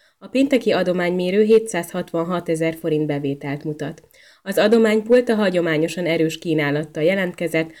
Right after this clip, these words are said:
a klasszikus és tematikus pólók mellett ezúttal néhány izgalmas csecsebecse is került a tilos kegytárgyak gyűjteményébe.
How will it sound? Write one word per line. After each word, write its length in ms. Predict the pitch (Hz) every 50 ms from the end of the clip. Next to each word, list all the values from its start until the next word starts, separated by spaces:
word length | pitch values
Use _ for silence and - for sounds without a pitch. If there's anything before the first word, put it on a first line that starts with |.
| - _ _
a 120 | - 175
klasszikus 600 | 175 - 208 220 226 220 - 269 269 269 254 233 -
és 180 | 196 196 -
tematikus 640 | - 214 196 180 165 170 165 175 160 - 170 165 -
pólók 400 | - 185 170 160 156 151 151 147
mellett 380 | 185 175 180 180 175 180 - -
ezúttal 480 | 156 165 165 180 180 - - 185 180
néhány 360 | 180 180 175 175 175 175 175 180
izgalmas 540 | 185 175 160 - 156 151 147 156 160 156
csecsebecse 580 | - - 165 160 - 151 139 139 143 143 - 156
is 200 | 151 156 151 -
került 360 | - 190 185 196 180 180 -
a 80 | 180 180
tilos 340 | - 208 165 147 151 - -
kegytárgyak 600 | - 156 151 151 - 147 139 135 139 151 151 156
gyűjteményébe. 840 | 147 143 139 143 143 131 127 131 135 135 139 131 139 143 151 151